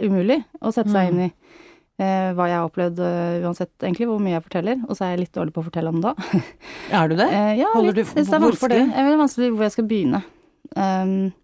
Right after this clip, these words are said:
Speaker 1: så da, så det er det som er det vanskeligste psykisk,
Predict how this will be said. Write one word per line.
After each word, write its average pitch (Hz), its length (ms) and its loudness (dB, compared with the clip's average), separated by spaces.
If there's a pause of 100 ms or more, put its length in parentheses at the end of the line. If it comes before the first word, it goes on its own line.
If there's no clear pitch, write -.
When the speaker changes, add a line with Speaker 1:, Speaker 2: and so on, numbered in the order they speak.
(720)
Speaker 1:
så 247 160 0
da, 254 1040 2
så 233 180 -4
det 226 140 2
er 226 160 0
det 190 160 0
som 294 160 2
er 262 80 2
det 226 80 -2
vanskeligste 180 880 -2
psykisk, - 840 -8